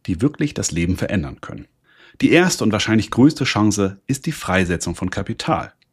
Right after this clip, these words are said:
In deiner Immobilie steckt oft ein großer Teil deines Vermögens. Vielleicht ist sie sogar komplett abbezahlt. Mit einem Verkauf wird dieses Li-, Kapital liquide. Das bedeutet, du hast plötzlich finanziellen Spielraum für ein neues Zuhause, für Unterstützung im Alltag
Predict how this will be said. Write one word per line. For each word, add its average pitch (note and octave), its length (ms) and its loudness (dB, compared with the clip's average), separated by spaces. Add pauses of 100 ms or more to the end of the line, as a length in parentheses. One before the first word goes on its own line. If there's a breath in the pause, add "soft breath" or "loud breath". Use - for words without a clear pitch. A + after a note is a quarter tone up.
(140)
In A2 120 -2
deiner E2+ 240 2
Immobilie E2+ 680 2 (160 loud breath)
steckt - 360 -6
oft E3 280 0
ein A#2 140 2
großer D3+ 440 4
Teil G2+ 300 0
deines F2+ 280 -2
Vermögens. - 560 2 (680 loud breath)
Vielleicht F#3+ 380 2
ist D3 80 -4
sie C#3 80 0
sogar A#2 240 2
komplett B2+ 300 -2
abbezahlt. - 580 -6 (300)
Mit - 120 -12
einem E2 140 -6
Verkauf A2+ 480 -2
wird G2 100 -2
dieses B2 280 -2
Li-, G2 80 -4
Kapital G2+ 480 0
liquide. E3+ 460 -2 (500 loud breath)
Das B2+ 120 -4
bedeutet, F#2 540 0 (500 soft breath)
du - 140 0
hast D3 120 0
plötzlich G2 380 0
finanziellen G2+ 420 4
Spielraum - 480 2 (200)
für - 140 -6
ein D#2 40 -4
neues D#2+ 200 -4
Zuhause, D#3 440 2 (400 soft breath)
für - 140 -6
Unterstützung D3+ 460 4
im - 100 2
Alltag A#2 400 2